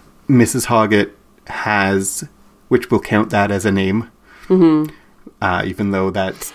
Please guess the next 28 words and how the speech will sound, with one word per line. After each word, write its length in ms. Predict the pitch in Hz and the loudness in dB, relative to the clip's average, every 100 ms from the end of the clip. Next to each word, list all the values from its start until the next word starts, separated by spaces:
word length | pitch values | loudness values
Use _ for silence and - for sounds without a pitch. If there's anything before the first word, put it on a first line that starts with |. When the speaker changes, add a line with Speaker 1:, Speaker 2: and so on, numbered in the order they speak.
| - | -6
Speaker 2:
No, 60 | 285 | -2
Speaker 1:
Jen- 100 | - | 0
Speaker 2:
she 100 | 311 | 0
has 160 | 302 | 0
Speaker 1:
no, 80 | 247 | 0
Speaker 2:
a 40 | 240 | -2
Speaker 1:
she 60 | |
Speaker 2:
first 120 | 233 180 | 0 0
Speaker 1:
has 120 | 190 | 0
Speaker 2:
name. 40 | |
Speaker 1:
a 40 | 175 | 0
first 260 | 156 - | -4 -4
name. 80 | 113 | -4
Speaker 2:
She 40 | |
has 80 | 101 | -2
a 20 | |
Speaker 1:
You're 80 | 110 | 0
Speaker 2:
first 60 | 98 | 0
Speaker 1:
right, 40 | 175 | -2
Speaker 2:
name. 60 | |
Speaker 1:
you're 40 | - | -4
Speaker 2:
It's 60 | |
like 80 | 180 | -4
Speaker 1:
right. 100 | - | -4
Speaker 2:
Edith 320 | 165 160 - | -4 -4 -6
or 20 | |
something. 380 | 160 165 165 160 - - - | -14 -10 -10 -10 -16 -20 -6
Speaker 1:
Anyway, 380 | 127 101 95 101 | -2 0 -2 -6